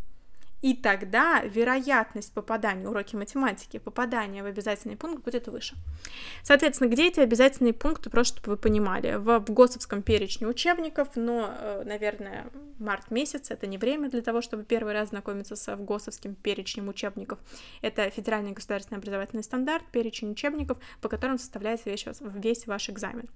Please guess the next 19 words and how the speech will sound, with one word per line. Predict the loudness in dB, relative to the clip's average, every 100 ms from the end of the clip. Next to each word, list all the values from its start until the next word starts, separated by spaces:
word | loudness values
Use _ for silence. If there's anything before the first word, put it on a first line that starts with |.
| 2
Если | 2 2 -2
вы |
сейчас | -4 -2 -2
в | -2
десятом | -2 -2 -2 -6
классе | -8 -8 -10
и |
смотрите | -6 -8 -8 -14
вдруг | -12 -10 -10
этот | -12 -2
урок, | 0 0 -2 -14 -18 -18 -18 -18 -18 -14 -14 -14 -16 0
там | 2 2
какая | 2 2 4
логика? | 2 -2 -6 -8 -10 -14 -14 -2
Опять | 2 4 4
же, | 0
чем | 0 2
больше | 6 6 6 2 0
вы | 2 2